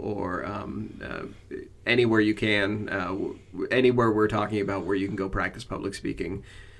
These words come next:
getting better at that means you will also communicate your ideas safer and more honestly and more clearly at work.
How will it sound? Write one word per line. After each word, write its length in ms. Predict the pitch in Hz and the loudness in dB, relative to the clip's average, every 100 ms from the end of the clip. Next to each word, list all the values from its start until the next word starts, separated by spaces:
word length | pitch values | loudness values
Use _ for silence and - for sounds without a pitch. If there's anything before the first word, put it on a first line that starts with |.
| - - | -20 2
getting 260 | 131 143 135 | 8 10 10
better 220 | 127 120 | 8 8
at 100 | 107 | 6
that 260 | 113 104 107 | 4 2 2
means 420 | 110 104 107 107 | 2 2 0 0
you 80 | 107 | 0
will 120 | 101 | 2
also 280 | 98 101 107 | 0 0 -4
communicate 500 | 101 110 110 101 101 | 0 2 2 2 0
your 160 | 95 98 | 0 -2
ideas 360 | 101 98 95 | -2 -2 -2
safer 640 | - - 110 107 104 104 95 | -2 2 2 2 2 2 2
and 480 | - 98 95 95 | 0 -4 -4 -4
more 240 | 98 107 107 | -2 2 4
honestly 460 | 110 113 104 107 104 | 4 2 0 -2 0
and 80 | |
more 160 | 104 98 | 0 -4
clearly 420 | - 104 95 90 | -2 0 2 0
at 100 | 78 | -4
work. 400 | 82 55 58 - | -6 -8 -12 -14